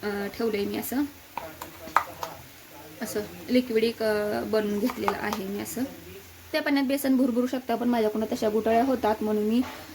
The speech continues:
अ, असं करते. तुम्हाला जर तसं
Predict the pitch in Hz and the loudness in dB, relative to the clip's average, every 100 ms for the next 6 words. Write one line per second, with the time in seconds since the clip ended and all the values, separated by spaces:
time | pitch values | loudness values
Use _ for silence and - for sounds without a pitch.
0 | - - 208 202 220 - 247 254 247 240 | -16 -6 -2 0 -2 -2 0 2 2 2
1 | 302 - - - - - - 262 254 262 | -2 -4 -10 -12 -10 -14 4 4 6 4
2 | 285 269 269 262 | 2 -2 0 0